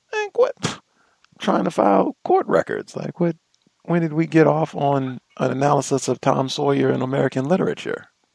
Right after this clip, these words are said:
I mean, <laughs> same thing with this white woman. What am I supposed to say? Now, I do know some of us say, "Hey,"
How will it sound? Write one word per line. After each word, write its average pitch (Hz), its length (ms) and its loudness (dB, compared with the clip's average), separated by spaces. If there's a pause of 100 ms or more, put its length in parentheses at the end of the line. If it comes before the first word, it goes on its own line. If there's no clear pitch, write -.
I - 80 -8
mean, 120 400 -6 (1300)
<laughs> - 640 -8
same 143 320 4
thing 143 220 2
with 143 140 4
this 147 160 2
white 165 260 6
woman. 73 260 0 (120)
What 190 180 8
am 180 100 4
I 190 120 8
supposed 110 360 0
to 92 80 -8
say? - 260 -2 (640)
Now, 82 460 0 (500)
I 78 120 6
do 156 260 6
know 120 460 2 (180)
some 147 260 10
of 208 140 4
us 107 180 2
say, 98 220 4
"Hey," 104 440 6